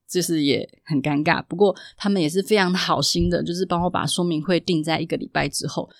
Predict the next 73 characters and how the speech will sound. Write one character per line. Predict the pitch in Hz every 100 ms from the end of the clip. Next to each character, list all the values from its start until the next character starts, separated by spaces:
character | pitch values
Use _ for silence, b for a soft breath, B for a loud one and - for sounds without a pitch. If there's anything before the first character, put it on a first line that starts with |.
| b
就 | - 180
让 | 185 165
我 | -
在 | 170
北 | 160 160
海 | 151
道 | 135 160 151
爽 | - 151 139
当 | 160 165 165
一 | -
个 | 160
礼 | -
拜 | 156
的 | 143
自 | 131 - 160
由 | 143 131
人 | - -
类。 | 147 - B B -
一 | 180
个 | 170
礼 | 135
拜 | 147 147
后， | 160 147
当 | - 143
然 | 131
就 | 131
是 | 139 139 143
变 | 156 131
成 | - - - 175
社 | - 170 143 - -
畜 | - - - -
这 | -
样 | - - -
子。 | - _ _ _ _ _ _ _ -
好， | 175 - -
回 | 190 196
归 | 220 214
面 | 233 202 175
试。 | - 190 - _ _
总 | 180 196
之 | 247
在 | 294
面 | 302 262
试 | 254
的 | 220
过 | 220 208
程 | 196 156
中， | 160 170
你 | 156
要 | 196
怎 | 208 143
么 | 151
样 | 180 185
自 | - 180
爆， | - 165 156
或 | 185
者 | 180
是 | 190
怎 | 147
么 | 131
样 | 165 165
被 | 170 151 -
荼 | - 147 180
毒 | 160 139
呢？ | 147 151
就 | 165
是 | 165
看 | 180 180 165
各 | 180
位 | 165 151
的 | 131
准 | - - 135
备。 | - -